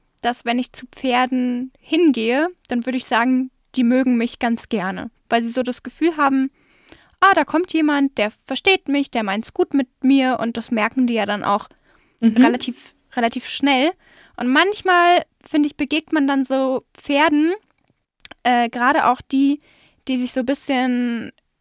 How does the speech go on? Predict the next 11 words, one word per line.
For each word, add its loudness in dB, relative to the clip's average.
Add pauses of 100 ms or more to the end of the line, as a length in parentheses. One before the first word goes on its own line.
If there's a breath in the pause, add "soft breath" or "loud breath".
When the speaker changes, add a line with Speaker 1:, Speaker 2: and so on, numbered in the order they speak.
(220)
Speaker 1:
äh, -12
ja, 2
auch -2
ins -6
Hängstige -4
gehen, 0 (540 soft breath)
ähm, 2 (1040)
die 0
dann 2
sagen, 2 (460)
„Nö, 2